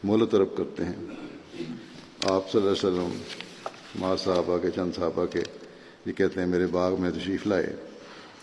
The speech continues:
اور یہودی سے بات کی، مگر یہودی نے کہا، "اے ابو القاسم، میں اسے مہلت نہیں دوں گا۔" آن حضرت صلی اللہ علیہ وسلم کو مخاطب کیا۔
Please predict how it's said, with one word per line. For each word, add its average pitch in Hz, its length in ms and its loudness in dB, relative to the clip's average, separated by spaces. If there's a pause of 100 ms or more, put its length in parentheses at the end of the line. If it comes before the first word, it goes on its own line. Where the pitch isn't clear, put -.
(220)
اور 98 140 0
یہودی 92 300 2
سے 107 180 0
بات 92 180 4 (480)
کی، 113 120 0 (1200)
مگر 95 140 4
یہودی 95 360 6
نے 104 100 6
کہا، 95 440 4 (1120)
"اے 101 160 4
ابو 98 160 4
القاسم، 95 440 2 (640)
میں 95 140 2
اسے 92 160 -2
مہلت 92 280 2
نہیں 107 100 -2
دوں 60 100 0
گا۔" - 140 -6 (1040)
آن 92 140 2
حضرت 85 160 2
صلی 101 80 2
اللہ - 0 -
علیہ - 20 4
وسلم 90 320 0
کو 62 100 -6 (140)
مخاطب - 400 -2
کیا۔ - 160 -2